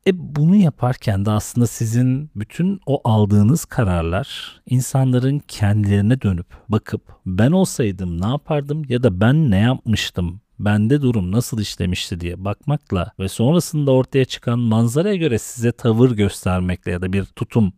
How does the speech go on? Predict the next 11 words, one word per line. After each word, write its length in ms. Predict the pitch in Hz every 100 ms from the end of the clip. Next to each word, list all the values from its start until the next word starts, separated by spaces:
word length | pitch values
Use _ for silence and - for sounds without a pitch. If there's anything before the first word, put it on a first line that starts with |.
| _
göstermekle 840 | - 92 - 98 92 92 - 92 82 -
gerçekleşiyor 720 | 98 - 90 87 - - 90
bu 40 |
süreç. 500 | 92 - 92 - - _ _
Haliyle 420 | - 104 92 87
siz 340 | - - 107
insanlara 720 | 98 92 95 92 92 98 107 -
bir 140 | 104 104 - -
ayna 260 | 104 127
tutmuş 400 | 160 - 120 -
oluyorsunuz 680 | 98 87 82 - 92 - -